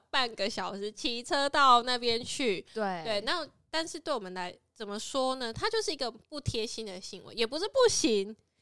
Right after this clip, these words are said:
Speaker 2: 对。
Speaker 1: 但就是没有那么贴心。然后
Speaker 2: 啊，我突然想到一件事，那是你早上要这样，可你回程的时候，你又要再骑三十分钟欸。
Speaker 1: 对，对，对，对，这就是，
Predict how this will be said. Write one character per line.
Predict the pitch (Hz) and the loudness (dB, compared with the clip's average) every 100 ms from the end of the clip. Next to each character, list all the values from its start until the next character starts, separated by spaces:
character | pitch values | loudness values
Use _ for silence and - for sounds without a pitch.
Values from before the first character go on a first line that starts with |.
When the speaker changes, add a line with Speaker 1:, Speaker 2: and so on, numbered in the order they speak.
| _ _ - | _ _ -2
Speaker 2:
对。 | |
Speaker 1:
但 | 370 370 330 | 2 4 4
就 | 262 | 2
是 | 508 480 - | 0 -2 -2
没 | 415 202 | -4 -2
有 | 190 185 | -4 -6
那 | 208 208 | -8 -8
么 | 196 170 | -10 -12
贴 | - 202 185 | -8 -6 -6
心。 | 190 202 180 185 | -8 -8 -8 -6
然 | 208 | -4
后 | 277 | -4
Speaker 2:
啊， | 311 247 | -4 -8
我 | |
突 | 196 | -4
然 | 339 | -2
想 | 339 208 | -2 -2
到 | 220 | -2
一 | 226 | -2
件 | 262 208 | -2 -2
事， | - 220 185 185 | -2 -2 -4 -4
那 | 349 | -2
是 | 359 | -2
你 | 294 220 | -2 -6
早 | - 160 | -4 -4
上 | 175 226 | -4 -4
要 | 196 | -4
这 | 190 | -4
样， | 180 175 | -6 -4
可 | 349 | -4
你 | |
回 | 330 - 196 | -2 0 0
程 | 220 220 | 0 -2
的 | 190 180 | -4 -4
时 | 180 | -4
候， | 202 214 - - - _ _ | 2 0 0 -14 -20 _ _
你 | 247 214 | -6 -4
又 | 226 320 | 0 -2
要 | 320 | 0
再 | 339 | -2
骑 | - 226 | -2 -6
三 | 214 254 | -4 -4
十 | 233 359 | 4 6
分 | 330 240 | 8 6
钟 | 202 214 | 4 4
欸。 | 269 226 | 4 4
Speaker 1:
对， | |
对， | 294 262 208 | 4 4 2
对， | 233 196 | 0 0
对， | 196 - - _ | -2 -8 -12 _
这 | 370 320 | -8 -4
就 | 339 | -4
是， | 349 | -4